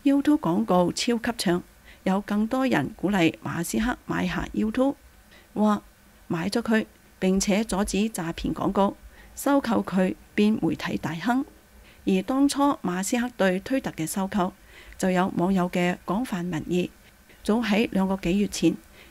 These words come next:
馬斯克批評推特壓制言論自由嘅時候，就有好多網友鼓勵佢，乾脆將推特買落嚟直接改造。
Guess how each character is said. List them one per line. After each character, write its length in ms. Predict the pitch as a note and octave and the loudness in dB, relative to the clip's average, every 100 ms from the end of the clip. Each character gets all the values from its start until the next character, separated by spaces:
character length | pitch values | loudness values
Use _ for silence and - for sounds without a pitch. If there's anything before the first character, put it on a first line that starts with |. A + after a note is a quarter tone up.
| - | -2
馬 180 | F#3+ G#3 | 0 0
斯 160 | - | 0
克 140 | B3 B3 | -2 -2
批 260 | - C4+ | 0 0
評 240 | C4+ F3 - | 0 -2 -2
推 220 | - G#3+ | 0 2
特 200 | G#3+ F#3+ - - - | 2 -2 -4 -12 -4
壓 120 | F#3 | -2
制 280 | - G3+ G#3 | 2 2 2
言 160 | - E3+ | 2 2
論 180 | F3 F3+ | 2 0
自 160 | - | 0
由 140 | F3+ C#3+ | 0 0
嘅 100 | F3+ | -4
時 180 | - F#3+ | -2 0
候， 200 | F#3 F#3+ - - - - | 0 -2 -12 -20 -14 -2
就 100 | F#3+ | 0
有 160 | F#3+ | 0
好 140 | G3 G3+ | 0 -4
多 240 | A3+ C4+ | -2 0
網 260 | B3+ E3+ F#3+ | 2 2 2
友 220 | F3 F3+ - | 0 -2 -2
鼓 160 | F#3+ | 0
勵 160 | G3+ D#3 | 2 0
佢， 300 | - F3 F3 - - | 2 0 0 -8 -6
乾 180 | - C4+ | 0 2
脆 160 | B3+ G3+ | 2 0
將 260 | C4+ B3+ B3+ | 0 0 -2
推 240 | C4 C4+ | 0 0
特 200 | - G3 - | 0 -2 -2
買 140 | F3+ | -2
落 140 | G3 F#3 | 0 2
嚟 260 | E3 C#3+ - | 2 0 -2
直 100 | D#3 | -6
接 180 | - D#3+ | -2 -4
改 260 | - D3+ F#3 | -2 -6 -2
造。 200 | G3 | -2